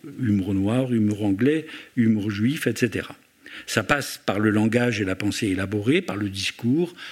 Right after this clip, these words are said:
la formule, ce que j'ai appelé le bon mot, l'expression, le jeu de mots, et ça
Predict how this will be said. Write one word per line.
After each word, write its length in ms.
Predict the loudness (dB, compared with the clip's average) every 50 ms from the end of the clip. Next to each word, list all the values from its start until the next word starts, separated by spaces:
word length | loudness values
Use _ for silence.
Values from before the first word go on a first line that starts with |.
| -16 -12 -6 -2
la 120 | -2 -2
formule, 680 | -2 -4 -2 0 2 4 4 4 4 4 2 0 -2 -2 -6 -12
ce 100 | -14 -10
que 120 | -8 -6
j'ai 140 | -4 -4 -4
appelé 360 | -4 -6 -6 -2 0 2 2
le 140 | 2 2 2
bon 280 | 2 4 4 4 4
mot, 360 | 4 4 4 4 4 2 0 -2 -8 -14 -14 -14 -16 -12 -4 0
l'expression, 760 | 0 0 0 -2 -2 0 0 0 0 2 2 4 4 4 4
le 140 | 4 4 2
jeu 160 | 2 0 0
de 100 | 2 2
mots, 360 | 4 4 4 4 2 0 -2 -4 -8 -12 -12 -12 -6 0 4
et 260 | 4 4 4 2 -4 -4
ça 240 | -2 0 0 0